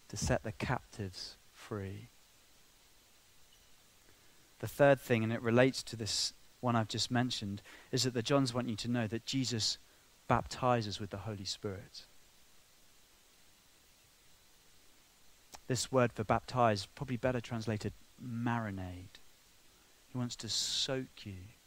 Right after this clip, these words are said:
with his presence, to transform you into his image. It will say in just a few chapters' time,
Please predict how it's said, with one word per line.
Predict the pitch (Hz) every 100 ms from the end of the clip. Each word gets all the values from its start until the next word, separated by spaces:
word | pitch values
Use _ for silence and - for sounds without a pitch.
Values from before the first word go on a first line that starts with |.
| - - - -
with | 104
his | 104
presence, | - - 110 104 101
to | -
transform | - - 107 - - 123 117 101
you | 92 -
into | 104 98
his | 95 92 -
image. | 104 92 95 - - - - - - - - - - - - - - - - - - - -
It | 113
will | 113
say | - 123
in | 110
just | 110 110
a |
few | - 120
chapters' | - 123 - 113 -
time, | 127 123 110 104